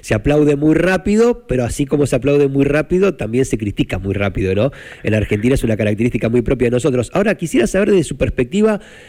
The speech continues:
¿cuán mal estamos, efectivamente? ¿Estamos realmente tan mal en términos políticos y económicos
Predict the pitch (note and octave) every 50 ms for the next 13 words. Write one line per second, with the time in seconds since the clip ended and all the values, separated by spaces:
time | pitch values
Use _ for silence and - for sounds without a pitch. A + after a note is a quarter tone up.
0 | - _ _ _ - - G#3+ A#3 B3+ B3+ B3 A#3 C#4+ - - - D3+ E3 F#3+ G#3
1 | A3+ A#3 A3+ A3+ - - - B2 - - - D#3 D3 A#2+ A2+ G2+ F#2 - - -
2 | - A2 G2+ - A#2+ G#2+ - C#3 C#3 B2+ A#2+ A2+ A2 G#2 G2+ - F#3+ G#3 F#3 -
3 | - - - C3+ D3 F3 G3+ G#3+ G#3+ F#3+ E3 F3 G3 G#3 F#3+ D#3+ D#3 C#3 - -
4 | - F3 F#3 E3+ D#3+ D3+ D#3 E3+ G3+ G#3+ - C#3 C3 A#2+ A#2+ D#3 E3 D#3 D3+ C#3
5 | A#2 - - B2 B2+ C#3+ D#3 D#3+ D#3 D3 - - B2+ - - C3 E3 F#3 G3+ F#3+
6 | F#3 G#3+ G#3 - -